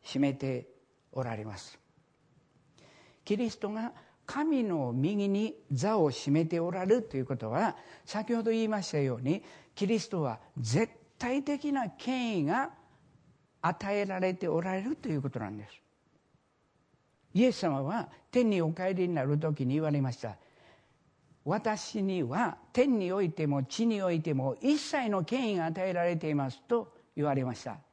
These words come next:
キリストは神の右の座において絶対的な権威を持っていらっしゃるんです。でも、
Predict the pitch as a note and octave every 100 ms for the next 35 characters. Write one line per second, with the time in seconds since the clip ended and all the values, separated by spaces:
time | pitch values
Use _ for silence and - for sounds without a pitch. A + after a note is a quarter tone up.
0 | _ _ _ _ - - - _ - A#3
1 | A#3+ - A3+ C#4 A#3 - _ _ _ _
2 | _ _ - A#3+ A#3 F3+ C#3 C3 - -
3 | E3 A3 G#3+ A3 D#3+ C3 A2+ - B2 D#3
4 | G3+ D3+ - E3 E3+ C3+ - - - A#3
5 | - - - - - C3 G#2+ D3+ A#3 -
6 | - A3 A3 A#3+ A#3 G#3 C#3+ - A3+ F#3
7 | C#3 A#3 - D3 D3+ - D3 C3+ B2 C3+
8 | B2 G#2+ A#2 - _ - - - - C#3+
9 | B2 A3 D4 C4